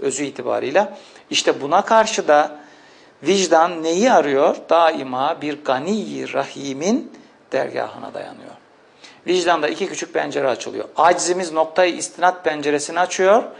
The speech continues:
Fakrımız, fakirliğimiz ve ihtiyaçlarımızın çokluğu bir Gani-i Rahim'in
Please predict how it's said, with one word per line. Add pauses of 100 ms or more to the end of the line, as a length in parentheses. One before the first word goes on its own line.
(360)
Fakrımız, (340)
fakirliğimiz
ve
ihtiyaçlarımızın
çokluğu (800)
bir
Gani-i
Rahim'in